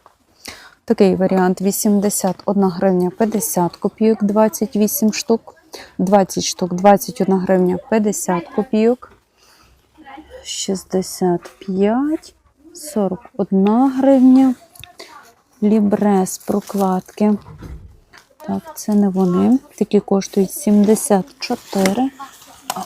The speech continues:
ось Лібрес. Так, так, так, так, так. П'ятдесят вісім гривень.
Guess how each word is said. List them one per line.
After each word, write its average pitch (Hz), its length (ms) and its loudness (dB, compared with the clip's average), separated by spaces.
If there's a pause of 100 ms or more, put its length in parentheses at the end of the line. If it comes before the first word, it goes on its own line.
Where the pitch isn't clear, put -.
(100)
ось - 320 -6
Лібрес. 190 500 -6
Так, - 380 -18
так, - 200 -14
так, - 180 -18
так, - 200 -18
так. - 320 -18 (3250)
П'ятдесят - 640 -2
вісім 190 460 -4
гривень. 185 420 -4